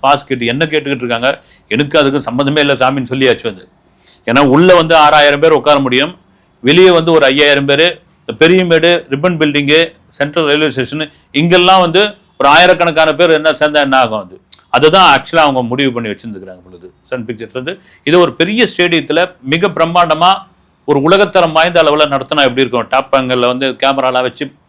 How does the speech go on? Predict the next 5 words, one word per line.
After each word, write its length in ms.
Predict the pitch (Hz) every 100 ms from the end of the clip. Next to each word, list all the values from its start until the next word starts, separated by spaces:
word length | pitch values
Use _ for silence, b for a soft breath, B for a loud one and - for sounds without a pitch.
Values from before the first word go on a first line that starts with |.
| _ _ _ _ _ -
சூப்பரா 180 | 180 190
இருந்திருக்கும்னு. 640 | 175 147 135 139 151 202 b b b -
அதான், 180 | 156 -
அஹ், 500 | 156 143 135 135 135
ஒரு 220 | 143 151